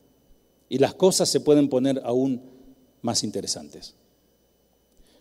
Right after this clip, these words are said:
Creo, este, como a todos los pastores que nos...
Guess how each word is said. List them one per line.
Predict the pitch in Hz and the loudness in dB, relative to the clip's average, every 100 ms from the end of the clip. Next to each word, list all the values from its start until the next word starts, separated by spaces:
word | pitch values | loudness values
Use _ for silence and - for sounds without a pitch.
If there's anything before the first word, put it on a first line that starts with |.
| _ _ _ | _ _ _
Creo, | - 269 247 233 233 - - - - - _ _ _ _ _ _ _ - - _ _ _ _ _ _ | 8 10 10 8 2 -10 -18 -20 -20 -20 _ _ _ _ _ _ _ -20 -20 _ _ _ _ _ _
este, | 127 - - 123 117 110 - | -6 -4 0 2 2 -2 -6
como | - 117 117 | -8 -4 -2
a | 113 | 0
todos | 156 | 0
los | 139 | 0
pastores | - 110 160 151 | -4 -4 -2 -2
que | - 131 | 0 -2
nos... | 123 - - - | -2 -8 -14 -18